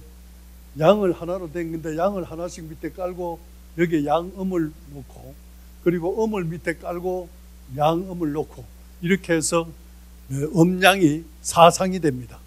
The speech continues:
그래서 여러분들 한-, 한방에서 나오는 사상의학이 바로 여기에서 나옵니다. 그리고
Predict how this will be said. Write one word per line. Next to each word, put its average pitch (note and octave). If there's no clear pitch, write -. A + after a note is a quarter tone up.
그래서 D#3
여러분들 D#3
한-, D3
한방에서 D#3
나오는 C#3
사상의학이 D3
바로 B2
여기에서 C#3+
나옵니다. B2
그리고 F#3